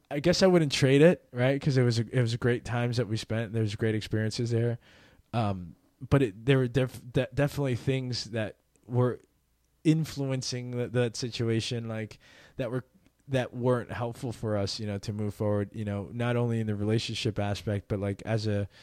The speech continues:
as a family and an, as individuals within a unit,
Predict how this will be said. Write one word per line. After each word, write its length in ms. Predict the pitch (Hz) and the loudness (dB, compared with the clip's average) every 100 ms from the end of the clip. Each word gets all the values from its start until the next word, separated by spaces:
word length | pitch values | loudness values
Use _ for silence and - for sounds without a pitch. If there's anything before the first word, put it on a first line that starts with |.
| - - | -20 -18
as 160 | - 113 | -8 -2
a 60 | 117 | 0
family 440 | 127 123 127 127 | 0 0 0 -2
and 100 | 113 | -2
an, 160 | 117 113 | -4 -4
as 260 | 117 113 113 | -2 -2 -2
individuals 800 | 117 110 104 107 113 107 107 95 | -2 0 0 2 2 2 2 0
within 400 | 107 107 - 110 | -2 -2 -4 -4
a 40 | |
unit, 460 | 98 110 117 98 | -2 -2 -2 -6